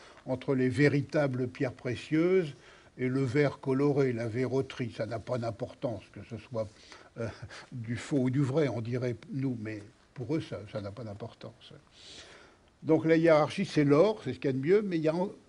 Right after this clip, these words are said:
mieux, c'est les pierres précieuses, et encore mieux que les pierres précieuses, le top du top du top pour le Moyen Âge, ce sont les perles. Alors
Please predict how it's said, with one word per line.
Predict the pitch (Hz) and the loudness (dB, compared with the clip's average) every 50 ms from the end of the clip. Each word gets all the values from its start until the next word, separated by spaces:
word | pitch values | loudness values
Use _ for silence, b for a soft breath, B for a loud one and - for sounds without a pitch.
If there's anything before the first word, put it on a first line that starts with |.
| _ _ _ _ _ _ _ - 311 311 | _ _ _ _ _ _ _ -14 -6 -2
mieux, | 190 180 214 240 262 262 240 | 0 2 2 2 2 0 -2
c'est | - - - 180 | -2 0 2 4
les | 165 156 | 4 2
pierres | 160 - 220 208 220 | 4 4 2 2 2
précieuses, | - - 170 139 - - - 165 180 208 247 262 254 220 214 - B B B B B B B _ | 2 -4 -4 -4 -4 -4 -2 2 2 4 4 2 0 -2 -4 -8 B B B B B B B _
et | 180 180 | 2 4
encore | 202 208 214 - - 220 202 165 175 | 4 4 2 4 8 8 8 8 8
mieux | 175 180 190 220 220 208 | 4 4 4 4 4 4
que | - - 170 | 4 2 0
les | 151 143 147 143 139 135 | 2 4 4 4 2 2
pierres | 127 127 - - 160 135 - | -2 -4 -2 0 0 0 0
précieuses, | - - 143 120 - - 185 214 190 151 | -2 -2 -2 -2 -2 -2 -2 -2 0 2
le | 143 143 | 2 2
top | 143 143 - 202 202 180 151 | 2 2 2 0 0 2 0
du | 135 147 147 | -2 -4 -4
top | 143 - 180 175 160 143 | -2 0 0 0 0 0
du | 127 135 139 | -2 -4 -6
top | 131 - - 175 190 180 - - B B B B B B B B _ - - _ | -6 0 2 2 2 2 -2 -12 B B B B B B B B _ -20 -14 _
pour | - 170 160 156 | 0 4 4 6
le | 147 147 | 4 4
Moyen | 139 139 139 135 135 135 127 | 4 4 2 4 2 2 2
Âge, | 139 143 151 165 180 180 147 139 - _ _ - - - - 185 143 - | 2 2 4 2 2 0 -2 -6 -12 _ _ -16 -16 -14 -12 -12 -10 -6
ce | - 131 | -6 -6
sont | - - 147 135 | -2 0 0 0
les | 123 117 | 0 0
perles. | 113 - 120 104 - - 92 92 95 - - - | -2 -4 -8 -8 -8 -10 -14 -14 -16 -20 -20 -20
Alors | - - | -20 -20